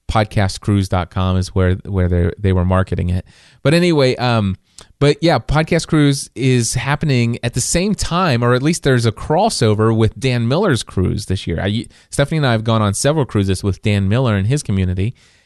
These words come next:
and we weren't gonna do a cruise this year because I, I, this year was the year I, I needed to, I, I wanted to really work hard on all these projects that I have been putting off for way too long. But the thing is, is I just finished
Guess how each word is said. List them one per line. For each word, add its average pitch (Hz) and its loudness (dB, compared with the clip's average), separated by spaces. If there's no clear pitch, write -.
and 110 0
we 131 2
weren't 180 0
gonna 170 0
do 196 2
a 226 0
cruise 113 0
this 110 -4
year - -6
because 110 -4
I, 85 -2
I, 101 -8
this 117 0
year 139 2
was 127 0
the 120 0
year 120 2
I, 110 -2
I 107 0
needed 113 -2
to, 101 0
I, 117 0
I 123 0
wanted 123 2
to 117 0
really 120 2
work 110 0
hard 120 2
on 107 0
all 104 0
these 113 -2
projects 147 -2
that 104 -2
I 98 2
have 101 0
been 107 2
putting 131 0
off 190 -2
for 127 -2
way 107 0
too 98 -4
long. 92 -4
But 147 0
the 147 4
thing 185 2
is, 214 4
is 135 0
I 185 2
just 165 -2
finished 185 0